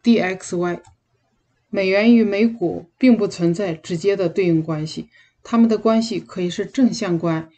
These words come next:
也可以是负相关。如果美元上涨，资本会流向美国，从而推动资产价格的上涨，股市也上涨。我们先要看懂美元与股市的关系。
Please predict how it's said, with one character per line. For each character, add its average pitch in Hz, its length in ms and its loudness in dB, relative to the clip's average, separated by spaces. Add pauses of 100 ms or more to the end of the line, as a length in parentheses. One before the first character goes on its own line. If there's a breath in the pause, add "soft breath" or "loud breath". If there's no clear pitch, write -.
(160 soft breath)
也 180 200 -2
可 208 160 -4
以 202 140 2
是 185 160 -6
负 220 240 -2
相 147 260 -8
关。 143 300 -12 (320)
如 233 180 4
果 233 140 2
美 196 180 0
元 185 180 0
上 220 280 0
涨， 139 300 -6 (300)
资 254 200 0
本 170 340 -2
会 180 220 -2
流 175 180 2
向 214 220 0
美 151 120 -2
国， 147 360 -8 (200)
从 202 220 -6
而 202 100 -2
推 240 300 0
动 233 320 -2 (180)
资 - 220 -2
产 160 260 -8
价 185 220 -6
格 160 140 -6
的 160 100 -6
上 165 300 -6
涨， 135 240 -14 (160)
股 170 200 0
市 - 460 -6
也 170 180 -2
上 170 280 -8
涨。 135 180 -14 (1400)
我 202 140 -2
们 220 180 4
先 262 280 2
要 240 180 4
看 240 320 2
懂 147 320 -4 (100)
美 196 220 -4
元 180 440 -4
与 214 180 -2
股 170 260 -4
市 247 220 -2
的 190 120 -4
关 180 300 -6
系。 165 380 -8